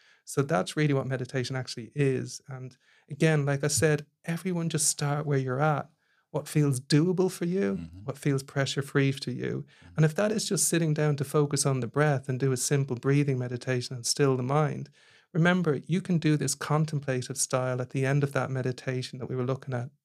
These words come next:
Speaker 1: earlier on, looking at this, uh, reflection on your own potential.
Speaker 2: Yeah.
Speaker 1: And that's a great starting point. Then everything else can come later after that, but don't limit it to that.
Speaker 2: Yeah.
Speaker 1: You know,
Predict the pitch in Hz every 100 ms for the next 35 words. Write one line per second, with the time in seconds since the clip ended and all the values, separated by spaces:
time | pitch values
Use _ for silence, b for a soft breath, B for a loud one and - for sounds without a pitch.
0 | _ 135 127 120 135 147 131 127 - b
1 | b b _ 143 147 151 139 131 139 135
2 | - - 139 131 131 135 139 135 131 139
3 | 131 - 131 127 123 131 127 - - 170
4 | 175 - - - - - _ - 190 -
5 | - 175 202 - 151 135 135 127 - 127
6 | 123 - _ 156 165 180 175 160 151 151
7 | 147 139 - 135 127 131 135 - 127 127
8 | - 123 131 127 143 b b b _ 139
9 | 165 170 151 147 147 143 - - - -
10 | - - _ _ _ - 135 131